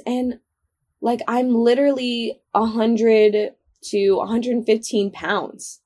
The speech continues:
and I'm five five. Like, I was skinny. I had a great body. I was, like, thin. And not saying, like, your body's only great if you're skinny, but, like, in, for my preference,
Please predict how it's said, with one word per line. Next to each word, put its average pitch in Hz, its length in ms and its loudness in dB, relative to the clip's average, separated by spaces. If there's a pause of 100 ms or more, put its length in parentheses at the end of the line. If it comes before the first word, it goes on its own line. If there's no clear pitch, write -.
and 196 100 0
I'm 196 180 2
five 190 280 4
five. - 380 -2 (920)
Like, 180 320 4
I 233 220 4
was 269 260 -2
skinny. - 840 -2
I 214 120 0
had 254 200 0
a 262 60 0
great 196 460 2
body. 185 600 0
I 170 200 0
was, 208 280 2
like, 208 380 2 (300)
thin. 214 380 0 (360)
And 165 120 0
not 233 200 4
saying, 185 500 0 (260)
like, 160 540 0
your 175 280 0
body's 160 340 2
only 175 200 -2
great 151 320 -2
if 170 100 -4
you're 180 140 -2
skinny, 175 360 -2
but, 180 200 2
like, 170 340 0 (500)
in, 208 400 4
for 208 140 4
my 196 300 4
preference, 214 1000 -2